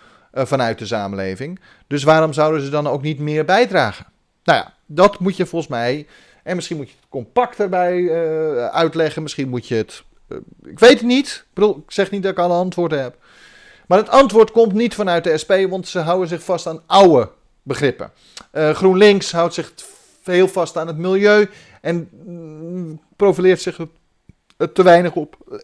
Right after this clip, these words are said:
het linkse. Dierenpartij, nou ja, dat zegt het eigenlijk al,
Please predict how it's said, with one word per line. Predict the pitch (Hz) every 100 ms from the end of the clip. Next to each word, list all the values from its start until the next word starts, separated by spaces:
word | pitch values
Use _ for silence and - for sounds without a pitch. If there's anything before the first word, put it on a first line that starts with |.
| -
het | 170
linkse. | 190 233 180 - - _ _ _ _ _ _ _ _ _ _ - 151
Dierenpartij, | 175 262 240 180 180 175
nou | 170 170
ja, | 156
dat | 160 -
zegt | 233 -
het | 175
eigenlijk | - 160 156
al, | 160 156